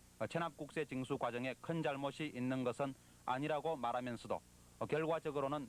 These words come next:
민사소송에서 이긴 제삼자에게 피해를 입힌 꼴이 됐기 때문에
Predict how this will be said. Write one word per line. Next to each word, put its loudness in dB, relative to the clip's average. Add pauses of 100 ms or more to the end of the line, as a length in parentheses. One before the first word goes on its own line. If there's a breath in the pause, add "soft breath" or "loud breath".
민사소송에서 0
이긴 0
제삼자에게 0 (400 loud breath)
피해를 2
입힌 0
꼴이 2
됐기 -2
때문에 2